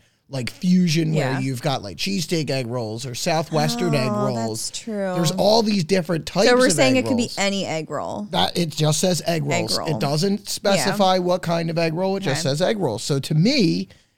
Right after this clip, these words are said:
Speaker 1: I sit down and think to myself, "All right, if we're going based on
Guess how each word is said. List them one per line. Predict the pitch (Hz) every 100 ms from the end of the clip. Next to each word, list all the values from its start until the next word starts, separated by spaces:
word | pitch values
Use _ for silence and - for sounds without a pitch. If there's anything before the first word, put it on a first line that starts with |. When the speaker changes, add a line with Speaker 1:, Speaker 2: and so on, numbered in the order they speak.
| _ _ _ -
Speaker 1:
I | 185 196
sit | - 185
down | 175 165
and | 160
think | 156 143 135
to |
myself, | 123 127 135 123 120
"All | 160 180
right, | 131
if | 131
we're | 139 120
going | 139 170 196
based | 170 156 -
on | 135 123 117